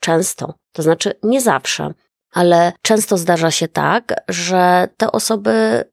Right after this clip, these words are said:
idą do takiej rady, do takiego ciała, aby ugrać coś dla swojej organizacji,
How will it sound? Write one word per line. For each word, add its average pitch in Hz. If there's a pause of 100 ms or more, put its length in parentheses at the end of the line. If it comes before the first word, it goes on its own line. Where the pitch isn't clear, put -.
(600)
idą 214
do 170
takiej 160
rady, 139
do 196
takiego 175
ciała, 202
aby 196
ugrać 220
coś 151
dla 143
swojej 147
organizacji, 143